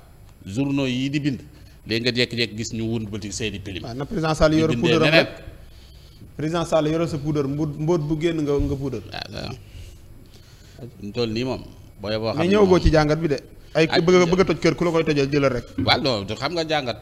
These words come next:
Speaker 1: lii moom wax dëgg fa yàlla. Di
Speaker 2: Mais
Speaker 1: ci
Speaker 2: doo
Speaker 1: jéem
Speaker 2: wax
Speaker 1: a, bugguma cee wax sax muy jim nuru lu xaw a jub.
Speaker 2: Non, non, non, non,
Speaker 1: Ci
Speaker 2: Alaaji,
Speaker 1: yoon
Speaker 2: non,
Speaker 1: wi ñu
Speaker 2: Alaaji,
Speaker 1: jaar
Speaker 2: xaaral,
Speaker 1: mu
Speaker 2: Alaaji,
Speaker 1: jubal.
Speaker 2: xaaral, da nga fay nekk
Speaker 1: Jubal.
Speaker 2: ngir jàngat. Yow xam nga ne yow
Speaker 1: Ah, mais li ma wax kay jaar. Wala déggoo li ma la wax?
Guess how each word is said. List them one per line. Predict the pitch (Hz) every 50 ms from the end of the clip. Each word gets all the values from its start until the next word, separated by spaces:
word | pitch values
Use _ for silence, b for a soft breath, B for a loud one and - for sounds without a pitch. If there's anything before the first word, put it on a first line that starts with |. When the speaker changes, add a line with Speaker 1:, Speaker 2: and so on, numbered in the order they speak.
| - 117
Speaker 1:
lii | 127 147 160 160
moom | 151 139 135 131 123 120 117 110
wax | 131 127 -
dëgg | 151 151 151
fa | 143
yàlla. | 151 131 120 107
Di | 117
Speaker 2:
Mais | 165 190
Speaker 1:
ci | 175
Speaker 2:
doo | 220 -
Speaker 1:
jéem | 165 - 160
Speaker 2:
wax | 156 147
Speaker 1:
a, | 139 127 135
bugguma | 143 147 151 165 185 190 185 190
cee | - 175 170
wax | 160 151 -
sax | - 165 151 160
muy | 147 151 151 165 170 156
jim | 139 156 160 156 156
nuru | 160 160 147 143 139
lu | 143 147
xaw | 143 - - 147 147 139
a | 120 113
jub. | 127 147 - - - 147
Speaker 2:
Non, | 143 151 156 151
non, | 147 139
non, | 139 139
non, | 135 135 117
Speaker 1:
Ci | 127
Speaker 2:
Alaaji, | 135 - 143
Speaker 1:
yoon | 147 143
Speaker 2:
non, | 127 123
Speaker 1:
wi | 127 127 127
ñu |
Speaker 2:
Alaaji, | 131 135 135 127
Speaker 1:
jaar | 120 -
Speaker 2:
xaaral, | 143 135 -
Speaker 1:
mu | 101
Speaker 2:
Alaaji, | 147 151 139 -
Speaker 1:
jubal. | - 110 127
Speaker 2:
xaaral, | 120 110 101
da | 120 156
nga | 170
fay | 165 156
nekk | 139 139 117
Speaker 1:
Jubal. | 95 90 131
Speaker 2:
ngir | 135 135 131
jàngat. | 127 117 110 110 113
Yow | 151 170
xam | 180 202 196
nga | 185
ne | 185 196 170
yow | 165 180 370 403 - -
Speaker 1:
Ah, | -
mais | 196 180
li | - 151
ma | 160
wax | 165 165
kay | - 180 180
jaar. | 208 240 294 330 330 - - - - - - - - - -
Wala | - 117 139 156
déggoo | 151 156 139 147
li | 143 147
ma | 170
la | -
wax? | - -